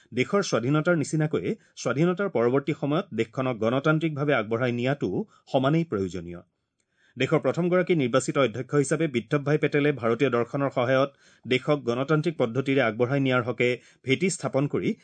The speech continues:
নিজ কাৰ্যত ব্ৰতী হৈছিল বুলি উল্লেখ কৰি তেওঁ সদনৰ মৰ্যাদা ৰক্ষা তথা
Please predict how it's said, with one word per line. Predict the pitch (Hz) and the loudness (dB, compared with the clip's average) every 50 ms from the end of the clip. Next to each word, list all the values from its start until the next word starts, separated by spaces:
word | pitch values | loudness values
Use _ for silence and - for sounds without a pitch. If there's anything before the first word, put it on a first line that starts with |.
| _ - 113 117 | _ -6 0 4
নিজ | 135 175 190 - - | 4 4 4 2 -2
কাৰ্যত | 147 117 117 110 143 135 117 104 | -2 -2 0 0 0 0 0 0
ব্ৰতী | 113 110 - 156 151 | 0 0 2 2 2
হৈছিল | 156 151 147 - 165 147 | 2 2 2 0 -2 0
বুলি | 151 156 156 143 131 | 0 2 2 2 0
উল্লেখ | 127 127 123 - 151 | 0 -4 -4 -2 -2
কৰি | 143 147 143 - | -2 -2 0 0
তেওঁ | 135 127 104 127 226 - - - - _ _ - | 0 0 2 0 -2 -4 -8 -20 -20 _ _ -2
সদনৰ | - 143 143 180 196 196 196 160 | 0 2 2 2 2 2 0 0
মৰ্যাদা | 123 - 120 139 139 147 160 147 | 0 0 0 0 0 2 2 2
ৰক্ষা | 120 117 - - - 160 185 185 | 2 0 -2 -4 -4 -4 -2 -2
তথা | 143 - - 131 | -4 -4 -2 0